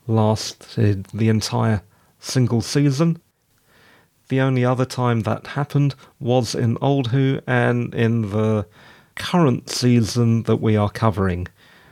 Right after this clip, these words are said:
where the Doctor searches for segments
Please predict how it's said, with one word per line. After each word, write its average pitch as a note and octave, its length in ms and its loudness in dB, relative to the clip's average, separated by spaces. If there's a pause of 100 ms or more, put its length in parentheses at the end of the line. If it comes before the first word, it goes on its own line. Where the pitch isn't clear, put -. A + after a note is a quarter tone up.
(260)
where A2 300 4
the A2+ 140 0
Doctor G#2+ 600 2
searches G#2+ 720 0
for G#2 300 -2
segments G#2 840 0